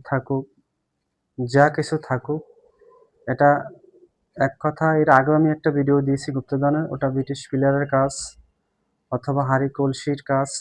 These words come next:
ওটাতে লেখাই আছে মন্ত্রের ভিতরে। আর এটা আপনি যে কোনো জিনিসকে উপরে টেনে আনতে পারবেন, তবে খুব অল্প সময়ের ভিতরে। তবে এটার সাথে আরও তিনটা মন্ত্র আছে যেটা আমি YouTube-এ দিয়েছি চ্যানেলে,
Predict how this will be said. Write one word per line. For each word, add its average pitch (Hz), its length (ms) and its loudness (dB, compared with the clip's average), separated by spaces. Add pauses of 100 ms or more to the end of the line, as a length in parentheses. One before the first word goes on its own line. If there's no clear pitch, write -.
(600)
ওটাতে 143 260 0
লেখাই 143 460 2
আছে - 280 -2 (220)
মন্ত্রের 131 440 0
ভিতরে। 131 340 -4 (1200)
আর 131 140 -2
এটা 143 300 2
আপনি 156 240 2 (500)
যে 139 160 2
কোনো 165 240 4
জিনিসকে 156 480 0
উপরে 147 340 0 (1080)
টেনে 139 220 2
আনতে 135 240 0
পারবেন, 135 360 -2 (220)
তবে 147 220 2
খুব 160 260 -4
অল্প 147 300 2
সময়ের 143 420 0
ভিতরে। 123 440 -2
তবে 135 220 -2 (760)
এটার 147 200 -2
সাথে 156 280 -2
আরও 147 220 4
তিনটা 143 540 0
মন্ত্র 135 380 0
আছে 135 220 -2
যেটা 135 260 -2
আমি 131 200 0
YouTube-এ 135 300 -2
দিয়েছি 131 520 -2
চ্যানেলে, 123 460 -2